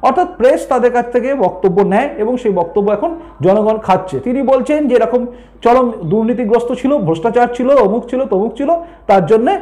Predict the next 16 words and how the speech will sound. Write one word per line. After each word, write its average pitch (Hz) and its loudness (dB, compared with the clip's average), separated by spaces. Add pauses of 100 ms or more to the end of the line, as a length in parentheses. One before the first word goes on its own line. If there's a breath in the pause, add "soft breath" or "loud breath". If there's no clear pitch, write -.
(420 loud breath)
পদত্যাগ 208 2
করলেন 277 0 (560)
বিপ্লব 180 2
দেব। 117 -6 (440 soft breath)
কিন্তু 370 0
একটা 285 2
কথা 339 2
পরিষ্কার, 214 0
বিপ্লব 285 0
দেব 320 -2
পদত্যাগ 254 -2 (100)
করলেন, 160 -2
অর্থাৎ 214 0 (240 loud breath)
মুখ্যমন্ত্রী 302 0
তো 311 -6
তার, 311 4